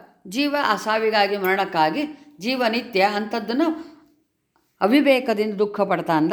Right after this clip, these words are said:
ಅವನು ಪರತಂತ್ರ. ಜೀವ ಅಸ್ವತಂತ್ರ, ತನ್ನ ಇಚ್ಛೆಗೆ ವಿರುದ್ಧವಾಗಿ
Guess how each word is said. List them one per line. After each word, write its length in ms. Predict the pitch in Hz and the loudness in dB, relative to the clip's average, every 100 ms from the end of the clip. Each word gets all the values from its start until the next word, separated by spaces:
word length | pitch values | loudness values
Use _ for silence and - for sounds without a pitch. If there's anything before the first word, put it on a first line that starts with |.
| 220 | 2
ಅವನು 280 | 180 220 247 | 2 0 0
ಪರತಂತ್ರ. 560 | 175 175 156 151 151 143 147 - - _ _ _ _ _ _ _ _ - | 0 0 0 0 2 2 2 -8 -20 _ _ _ _ _ _ _ _ -12
ಜೀವ 340 | 170 285 320 285 | 4 6 6 6
ಅಸ್ವತಂತ್ರ, 580 | 226 233 247 240 196 185 165 | 4 2 -2 0 0 2 0
ತನ್ನ 340 | 165 185 269 | 2 0 2
ಇಚ್ಛೆಗೆ 460 | 277 254 - 226 226 | 0 -2 -2 0 2
ವಿರುದ್ಧವಾಗಿ 920 | 202 208 180 185 185 160 175 208 214 | 2 0 2 2 4 2 2 0 0